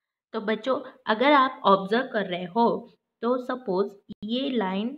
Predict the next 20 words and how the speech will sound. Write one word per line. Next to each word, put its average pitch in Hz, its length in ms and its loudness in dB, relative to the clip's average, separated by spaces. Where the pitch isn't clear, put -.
तीसरी 214 340 -8
लाइन 233 340 -2
हम 220 340 -6
यहाँ 202 360 0
पे 254 120 0
ड्रॉ 175 300 -2
करें 160 240 -4
तो 214 120 -2
ये 220 180 0
कितना 240 340 -4
होता 247 280 0
है? 220 120 0
सिक्स 247 280 -8
प्लस 214 340 0
फ़ाइव 185 320 0
इलेवन 196 540 -2
and 214 240 -2
eight 254 200 -4
plus 208 260 -2
seven 190 280 0